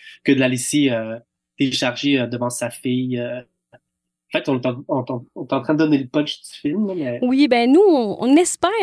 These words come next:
Speaker 2: que les gens qui viennent nous écouter, euh, font ça en complément puis qu'ils ont déjà regardé le
Speaker 1: Oui.
Speaker 2: film. Je pense que c'est la bonne façon de le faire. Si ce n'est pas fait, on est très désolé pour ce spoiler. Euh, allez regarder le film, ça vaut la peine. Mais oui, c'est ça, je,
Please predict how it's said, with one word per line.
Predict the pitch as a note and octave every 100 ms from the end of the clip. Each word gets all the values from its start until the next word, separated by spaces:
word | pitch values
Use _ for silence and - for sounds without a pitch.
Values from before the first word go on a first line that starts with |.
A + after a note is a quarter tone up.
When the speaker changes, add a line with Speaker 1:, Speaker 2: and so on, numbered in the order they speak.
| D#4+
Speaker 2:
que | C4
les | A#3+ A3+
gens | A#3
qui | D#4 A#3+
viennent | A#3
nous | A3+
écouter, | G#3+ - A#3+ C#4 C4
euh, | G#3+
font | G#3+
ça | G#3+
en | B3+
complément | - A3+ A3+ G#3 A3
puis | B3 -
qu'ils | A3 G3+
ont | G3
déjà | G3 B3 C4+
regardé | B3 A3 A3
le | D3+
Speaker 1:
Oui. | D3+
Speaker 2:
film. | A3 D4+ F#4
Je |
pense | - D4
que | -
c'est |
la | C4 G3+
bonne | A3+ C4+
façon | A3+ G#3+ A3+
de |
le | G3+
faire. | - A#3 F4+ - -
Si | D4+
ce | D4+
n'est | C#4
pas | B3
fait, | A3 C#4 -
on | G#3
est | G3+
très | G#3+ A#3+
désolé | A#3 G#3 G#3 A3+
pour | -
ce | A#3 G#3+
spoiler. | G#3 G#3+ A#3 C4+ - - -
Euh, | G3+ G3 F#3+
allez | - G#3+
regarder | B3 A3
le | G3+
film, | - C4+ G4 D#4 - -
ça | - G3
vaut | G#3+
la | A3+
peine. | G3+ A3+ D4 D#4+ E4 - -
Mais | A3 G#3+
oui, | A3 B3
c'est | -
ça, | A3 A3+
je, | A3 G#3 G3+